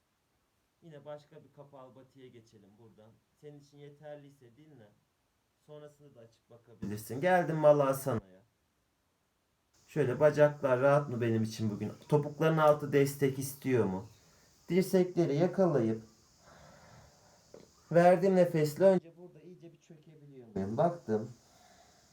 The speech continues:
Bacaklarım çok hassassa dizlerin üstüne de gelebiliriz. Vajrasana, toz squat duruşu gibi.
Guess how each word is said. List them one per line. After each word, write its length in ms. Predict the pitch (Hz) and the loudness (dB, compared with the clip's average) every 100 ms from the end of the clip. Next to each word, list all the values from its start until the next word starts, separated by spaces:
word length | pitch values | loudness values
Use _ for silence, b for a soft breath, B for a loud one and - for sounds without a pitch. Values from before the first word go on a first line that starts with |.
| b b _ _ _ _ _ _ _ _ _ _ _ | b b _ _ _ _ _ _ _ _ _ _ _
Bacaklarım 600 | 156 165 175 170 151 151 143 | -2 2 2 2 -2 -2 0
çok 240 | 175 170 | 0 2
hassassa 840 | 156 151 151 143 143 - 120 - - _ _ _ _ _ _ _ _ _ - | 2 2 2 2 2 -2 -4 -4 -14 _ _ _ _ _ _ _ _ _ -6
dizlerin 400 | 175 160 165 160 | -4 0 0 2
üstüne 340 | 156 - 156 139 | -2 -2 -2 0
de 100 | 123 | 0
gelebiliriz. 760 | 110 113 107 101 101 110 - - | 0 0 0 -2 -4 -6 -12 -6
Vajrasana, 760 | 139 135 120 117 113 - 113 110 | 0 0 2 2 2 -2 -6 -2
toz 260 | 139 131 | -2 -2
squat 420 | - - 110 110 104 | -6 -4 -4 -4 -6
duruşu 300 | 101 - 104 | -8 -6 -8
gibi. 320 | 95 87 | -6 -8